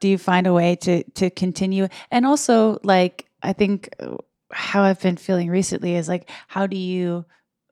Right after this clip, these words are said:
keep things interesting for yourself? 'Cause, like, we were talking about earlier, I feel like if I'm not having a good time and I'm,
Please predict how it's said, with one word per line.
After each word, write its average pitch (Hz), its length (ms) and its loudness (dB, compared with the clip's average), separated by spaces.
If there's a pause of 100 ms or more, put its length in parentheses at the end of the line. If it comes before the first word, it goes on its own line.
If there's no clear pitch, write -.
keep 220 260 -2
things 196 240 0
interesting 190 480 0
for 180 280 0
yourself? 175 500 -4
'Cause, - 180 -4
like, 185 320 0
we 196 240 0
were 190 120 4
talking 190 180 -2
about 175 200 0
earlier, 175 360 0
I 175 100 0
feel 190 140 -2
like 190 120 0
if 180 220 -2
I'm 180 200 4
not 185 240 2
having 175 260 2
a 165 60 2
good 170 200 2
time 170 320 2
and 165 300 2
I'm, 165 360 0